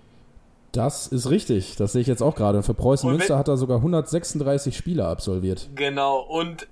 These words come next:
Speaker 2: wenn ich jetzt sag, Daniel Masuch ist richtig.
Speaker 1: Richtig. <laughs>
Speaker 2: Aber den kenn ich. Und die lustigste Geschichte ist, jetzt, ob dir, ob jetzt die Zuhörer das glauben oder nicht, wir waren
Speaker 1: Ja.
Speaker 2: damals, boah, mit, mit, mit, mit ein paar von,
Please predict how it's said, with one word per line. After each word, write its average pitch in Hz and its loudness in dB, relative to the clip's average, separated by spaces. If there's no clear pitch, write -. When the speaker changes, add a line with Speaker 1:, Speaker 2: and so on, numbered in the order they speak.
Speaker 2:
wenn 160 -4
ich 165 -6
jetzt 180 -2
sag, 180 0
Daniel 165 0
Masuch 196 2
ist 160 -2
richtig. - -4
Speaker 1:
Richtig. - 0
<laughs> - -14
Speaker 2:
Aber 180 0
den 202 2
kenn 226 0
ich. 190 -2
Und 170 -10
die 180 -4
lustigste 220 -4
Geschichte 190 -4
ist, 170 -4
jetzt, 151 -8
ob 156 -10
dir, 165 0
ob 156 -10
jetzt 160 -8
die 147 -8
Zuhörer 196 0
das 160 -2
glauben 190 2
oder 185 0
nicht, 160 -4
wir 139 -6
waren 214 2
Speaker 1:
Ja. 113 0
Speaker 2:
damals, 160 0
boah, 143 -4
mit, 156 -8
mit, 165 -10
mit, 170 -12
mit 175 -10
ein 156 -12
paar 190 2
von, 202 -6